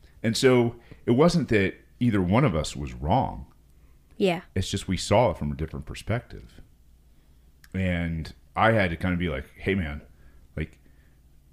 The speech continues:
Speaker 1: as you're growing up also, you know, yeah, I get it." I, when I was young, I had those moments where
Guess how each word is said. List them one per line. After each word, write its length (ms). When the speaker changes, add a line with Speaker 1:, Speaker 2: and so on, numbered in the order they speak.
Speaker 1:
as 360
you're 180
growing 800
up 360
also, 640
you 180
know, 280
yeah, 360
I 100
get 220
it." 120
I, 120
when 300
I 80
was 220
young, 340
I 140
had 560
those 280
moments 640
where 460